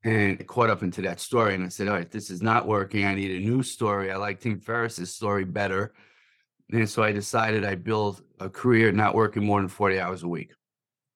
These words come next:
So that's where a lot of it started. And I first started presenting a pro-, program called Lawsuit Free.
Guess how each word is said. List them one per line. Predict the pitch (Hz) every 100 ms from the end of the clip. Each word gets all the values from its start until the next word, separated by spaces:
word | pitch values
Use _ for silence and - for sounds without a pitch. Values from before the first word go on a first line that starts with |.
| _
So | 107
that's | 107 101
where | 113 101 92 _ _ _
a | 95
lot | 95 92
of | 87
it | 87
started. | - 110 107 90 - _ _ _ _ -
And | 107 104
I | 98
first | 90 - 131 123 - _ _
started | 92 120 110 92
presenting | - 95 107 98 - 107 101 107
a | 90
pro-, | - 120 107 -
program | 113 101 104 85
called | - 101 92 - _ _ _
Lawsuit | - 107 110 110 - 87 -
Free. | - - 139 117 104 135